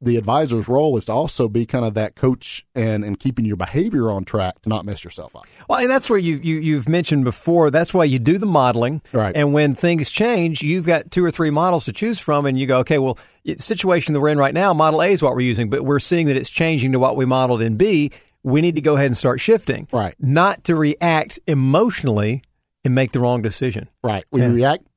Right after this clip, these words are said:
Speaker 1: mathematically.
Speaker 2: Yeah.
Speaker 1: We, we build mathematically.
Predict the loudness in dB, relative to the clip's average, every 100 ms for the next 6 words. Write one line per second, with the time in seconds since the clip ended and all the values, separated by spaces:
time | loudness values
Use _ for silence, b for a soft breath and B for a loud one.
0 | -4 0 0 0 0 0 -4 -4 -6 -4
1 | -4 0 0 0 -2 0 0 2 0 0
2 | 0 -2 -2 -2 -4